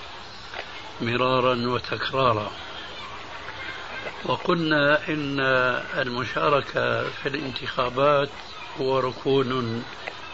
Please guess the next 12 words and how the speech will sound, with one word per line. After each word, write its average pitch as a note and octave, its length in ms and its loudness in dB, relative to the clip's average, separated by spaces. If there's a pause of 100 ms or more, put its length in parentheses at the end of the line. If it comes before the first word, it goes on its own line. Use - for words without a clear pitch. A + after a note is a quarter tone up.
(160)
إلى B2+ 220 -2
الذين A#2+ 560 0
ظلموا، A#2 420 2 (1800)
ذلك E3 380 4
لأن D3 920 2 (120)
نظام D3 500 4
البرلمانات C3+ 1200 0 (420)
ونظام B2+ 760 2 (260)
الانتخابات، B2+ 1120 -2 (1000)
آه، B2 420 -2 (100)
يعتقد C3 720 0 (400)
فيما A#2 600 -2